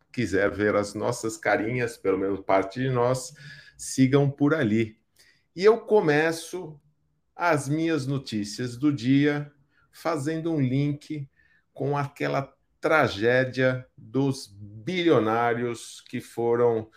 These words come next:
num submarino controlado por um joystick, é, foram atrás do Titanic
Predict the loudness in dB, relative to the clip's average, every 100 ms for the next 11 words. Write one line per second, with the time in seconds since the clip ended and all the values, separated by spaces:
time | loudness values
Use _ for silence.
0 | -20 _ _ _ -4 -2 0 -4 -10 -2
1 | 0 2 2 2 0 0 -2 -4 -4 -4
2 | -2 0 2 2 2 0 -8 -4 -4 -4
3 | -4 -2 0 -2 -6 -10 -6 -8 -10 -20
4 | -20 _ _ _ _ _ -8 -2 2 4
5 | 4 4 2 0 -4 -8 -14 -20 -4 0
6 | 0 0 -2 0 0 0 -4 -6 -6 -2
7 | -2 0 -2 -2 -8 -20 -20